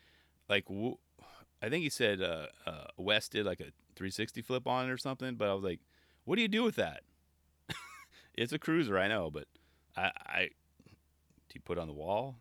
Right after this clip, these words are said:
and risk getting your hand slapped by Sam? I don't know. You tell me. But as he said, though, you know, he's there for you if you want a weapon. He'll make one for you. You want some killer graphics? He'll make it for you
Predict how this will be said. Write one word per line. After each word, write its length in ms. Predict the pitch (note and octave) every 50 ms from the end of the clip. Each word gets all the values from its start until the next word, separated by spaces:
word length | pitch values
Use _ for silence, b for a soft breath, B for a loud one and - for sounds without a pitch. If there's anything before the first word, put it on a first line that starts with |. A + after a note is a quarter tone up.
| - - _ -
and 180 | E2 D#2+ E2 E2+
risk 220 | F2+ F2 - -
getting 300 | F2+ E2 E2+ F#2 F2+ E2
your 140 | E2 E2+ F2
hand 220 | F#2 F2 F#2 G2
slapped 260 | - - F2 G2 -
by 100 | - D#2 -
Sam? 340 | - - E2+ G2 A#2 C3 A2
I 60 | G#2+
don't 120 | - B2 C3
know. 140 | B2+ G2 - _ _ _ _ _ _ _ _ _ _ _ _ _ _ -
You 60 | G#2
tell 200 | - - G#2+ G#2+
me. 180 | A2+ A#2 G#2 - - - _ _ _ _ _ _ _ _ _ _ _ _ _ _ _ _ - -
But 160 | G2 B2+ C#3+
as 240 | D#3+ F#3 G3+ A3 -
he 100 | - G#3+
said, 300 | G3 - C#3+ A#2 A2 G2+
though, 160 | F#2 F#2+ F#2
you 80 | F#2+ A#2
know, 220 | B2+ A#2+ A2+ G#2+ b b b b b
he's 280 | - A3 A#3+ C#4 D3+
there 260 | A2+ C#3 C3 B2+ B2+ B2
for 120 | - C3+
you 180 | B2+ B2+ B2+ B2
if 100 | A#2 -
you 120 | A2+ G2
want 340 | F2+ F#2 G#2 G#2+ A2 - -
a 140 | A2 A#2 A2
weapon. 500 | F2 D#2 D#2+ D#2 - - F#2+ G2 A2 G#2 G2
He'll 120 | C#3 E3
make 260 | E3+ C3 A#2 A#2 - -
one 80 | A#2
for 240 | A#2 - - A#2+ A#2+
you. 260 | A#2+ C3+ D#3 F3 E3 - -
You 100 | G#2+ A2
want 180 | A#2+ C3+ C#3+
some 120 | - C3+ -
killer 240 | - G3 F3 D#3+ C#3
graphics? 500 | A#2+ C3 C3 D3+ D#3+ - F3+ E3 - - _ _ _
He'll 160 | - G#3 G#3+ G3
make 240 | D3 A#2+ A#2+ -
it 60 | - -
for 220 | - A#2+ B2 C3+
you 200 | C#3+ D#3+ A#3+